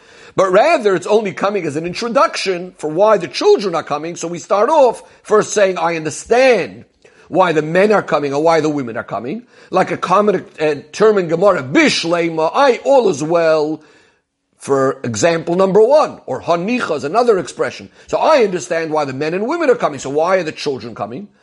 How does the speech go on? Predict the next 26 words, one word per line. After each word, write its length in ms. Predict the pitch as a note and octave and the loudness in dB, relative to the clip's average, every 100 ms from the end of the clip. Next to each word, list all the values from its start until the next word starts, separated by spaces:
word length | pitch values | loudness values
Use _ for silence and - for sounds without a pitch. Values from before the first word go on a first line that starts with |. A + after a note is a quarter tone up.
| _ - | _ -10
So 120 | - E3 | -4 2
the 80 | |
Rebbe 200 | A3 C4 | 2 2
says 240 | A3 B3 G3 | 4 2 2
we 100 | A3 | -6
can't 420 | - C4 C#4 A#3 | -4 0 0 -2
say 200 | - A#3 | 0 0
that 160 | F#3+ G3+ | 0 0
that's 240 | G3 F#3+ | -2 0
really 240 | F3+ G3 | 0 0
what 140 | F3+ F3 | 2 0
Rabbi 120 | D#3+ | 2
Elazar 220 | E3 D#3+ | 2 2
ben 80 | D#3+ | -2
Azariah 360 | D3 E3+ E3+ E3+ | 0 0 0 0
means, 300 | A#3+ G3 B2 | -2 -4 -4
just 500 | C#3 G#3+ F#3 - - - - | 0 2 0 -8 -20 -16 -10
to 80 | |
start 400 | D#3 - G#3 G#3 | -6 0 4 4
off 260 | B3 A3+ - | 4 2 0
with 140 | G3 | -6
the 100 | E3+ | -2
obvious. 640 | F#3+ E3+ C#3+ A#2 - - _ _ - | 0 -2 -2 -12 -14 -20 _ _ -6
Because, 640 | E3 F3+ C4 D#3 C#3 C#3+ - _ - | -4 0 2 2 2 -6 -18 _ -6
number 440 | G3 D#4 D4 G3+ | 0 2 4 2
one, 520 | F3+ F3+ E3+ D#3 D#3+ | 4 2 2 -2 -6